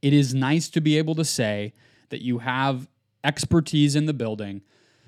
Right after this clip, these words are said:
proven track record of expertise in the building to say the defense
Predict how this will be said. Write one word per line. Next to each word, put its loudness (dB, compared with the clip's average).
proven 8
track 0
record 0
of -6
expertise 0
in 0
the -2
building -2
to -6
say -4
the -6
defense -4